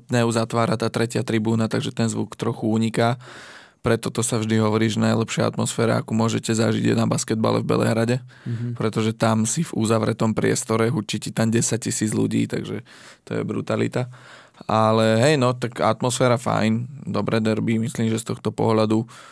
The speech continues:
Speaker 1: e, už, už je to, už sme si tak zvykli asi na to, že tie zápasy medzi Slovanom a Trnavou nie sú ozdobou ligy, čo sa predvedenej hry týka, že je to skôr taktická bitka o pevných defenzívach a že je to skôr takýto bojovný futbal.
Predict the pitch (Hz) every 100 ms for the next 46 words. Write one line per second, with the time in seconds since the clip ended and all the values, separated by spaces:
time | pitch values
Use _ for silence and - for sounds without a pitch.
0 | - _ - 50 53 50 50 50 - -
1 | _ _ _ - 156 151 - - 175 202
2 | 190 170 - - 160 175 180 185 139 117
3 | 110 160 127 113 113 117 113 113 110 113
4 | 117 110 113 110 113 110 113 113 120 110
5 | 113 117 117 120 120 113 117 117 123 -
6 | 95 113 113 113 113 113 117 120 123 123
7 | 117 113 113 120 117 113 131 117 123 120
8 | 120 117 117 113 117 - 110 - 123 -
9 | 110 - 123 110 117 - 117 113 117 117
10 | 117 120 120 117 117 165 117 127 117 113
11 | 117 117 117 123 120 113 117 113 120 113
12 | 113 120 - 117 113 110 117 120 120 117
13 | 120 117 120 123